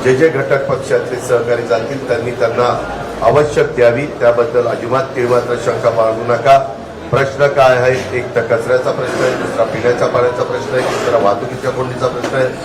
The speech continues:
चौदा रस्त्यांचे प्रश्न आहेत, टाउन प्लॅनिंग वगैरे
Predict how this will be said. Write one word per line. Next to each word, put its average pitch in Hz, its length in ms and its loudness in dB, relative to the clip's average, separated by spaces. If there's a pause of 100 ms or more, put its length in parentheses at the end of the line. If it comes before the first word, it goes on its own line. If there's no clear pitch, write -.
(420)
चौदा 123 260 4 (200)
रस्त्यांचे 127 460 -2
प्रश्न 123 380 -2
आहेत, 127 120 2 (120)
टाउन 113 160 0
प्लॅनिंग 120 400 -2
वगैरे 120 320 0